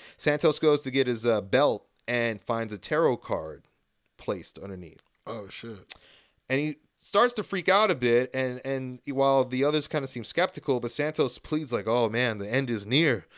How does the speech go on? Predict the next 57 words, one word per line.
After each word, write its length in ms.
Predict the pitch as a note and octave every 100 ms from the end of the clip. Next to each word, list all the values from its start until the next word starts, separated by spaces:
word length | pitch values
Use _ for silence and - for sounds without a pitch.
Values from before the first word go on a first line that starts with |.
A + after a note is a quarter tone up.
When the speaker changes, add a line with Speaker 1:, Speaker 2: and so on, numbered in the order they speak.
| - -
Speaker 1:
No, 180 | D3 C#3
the 100 | C3+
end 160 | D3+
is 140 | C#3 C3
near." 140 | D#3
And 60 | C3+
they're 60 |
like, 140 | B2+ A#2+
"No, 200 | E3+ D#3
no, 140 | D3+
don't 140 | C3+ C#3
say 140 | D#3+
that, 160 | E3 A#2+
bro. 140 | A#2+
Don't 160 | C3 C3+
say 140 | E3
that." 120 | D#3+ C3
You 60 |
know, 120 | C#3
and 100 | C#3
he's 80 | C3+
like, 160 | A#2+ G#2+
"The 100 | C3+
end 160 | F3+
is 140 | E3 C3+
near." 320 | F3+ F#3 E3+ - - -
And 120 | B2
then 80 | C3+
he 80 | A#2
taps 340 | D3 C#3 C3+
his 240 | B2 G2+
watch, 580 | G2 A2 A#2+ F2+ - - -
and 80 | A2+
he 80 |
just 220 | A2 G#2 G2+
grins 260 | A2+ A#2+
and 60 | A2+
goes, 200 | A2+ - _
"Happy 440 | - C#3+ D3+ C3 A#2
hour 220 | A2+ A2
ends 300 | A2 B2 A2
in 80 | G2+
an 60 |
hour, 300 | G2+ C3+ A2
guys." 560 | F2+ F#2+ A#2+ B2+ - - _ _
And 80 | C3
he 60 |
just, 160 | C3 B2+
like, 200 | B2 F2
doesn't 340 | G#2 A#2+ A#2+ G#2+
give, 240 | A2 G#2 -
like, 220 | A2 F2
just 240 | A#2 -
totally 320 | - A#2 B2 G#2+
discards 480 | G2+ - F#2 D#2+
it. 120 | - - _ _ A2
Speaker 2:
Mm. 240 | A2+ G2